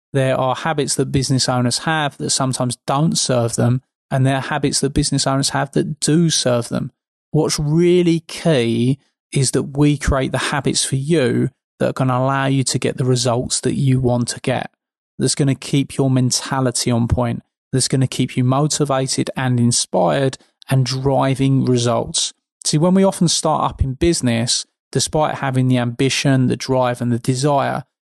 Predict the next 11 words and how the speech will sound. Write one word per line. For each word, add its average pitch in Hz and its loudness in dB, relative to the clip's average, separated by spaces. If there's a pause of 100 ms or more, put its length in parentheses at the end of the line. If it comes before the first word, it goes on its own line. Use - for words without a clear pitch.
(140)
and 135 4
usually 135 2
one 135 0
or 127 2
two 123 0
really 123 2
key 127 -2
skill 185 0
sets, - -2 (280)
we 143 0
don't 156 0